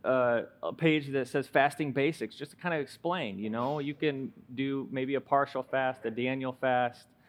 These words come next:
um, a full fast, any of those things. It kind of helps you understand, uh, some of the ways that you can fast. But I want everybody to be a part of it.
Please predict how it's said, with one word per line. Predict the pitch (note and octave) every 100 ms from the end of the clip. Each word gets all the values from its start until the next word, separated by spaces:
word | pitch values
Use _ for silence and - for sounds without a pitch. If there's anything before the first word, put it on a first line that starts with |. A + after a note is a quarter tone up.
| _ _ _ -
um, | B2+ A#2+ A2+ G#2+ A2 - _ _ _
a | A#2+
full | - C#3+ C#3
fast, | - C3 A#2+ A#2 - C3+
any | C3+
of | C3
those | A#2+ A#2
things. | - B2 A#2 A2+
It | G#2+
kind | C#3 C3
of | A#2 - _ - _ _
helps | - B2+ -
you | A#2+
understand, | A#2+ A2+ - A#2+ A2+ G#2+ G#2+ - _ _ _ -
uh, | A2 G2+ G2+
some | - C3
of | A#2+
the |
ways | G#2+ A#2 A2+ A2
that | G#2+
you | G2
can | A2 G#2+
fast. | A#2 G#2+ - -
But | A#2+
I | D3
want | D#3+ A#3 F#3+ -
everybody | C#3+ C#3 D3 A2+ B2 B2+ A#2+ A#2 -
to | A2+
be | A2+ A2
a | G2+
part | - - A2 G#2 G2 - _ _ _ _ _
of | A#2 A2 F#2
it. | E2+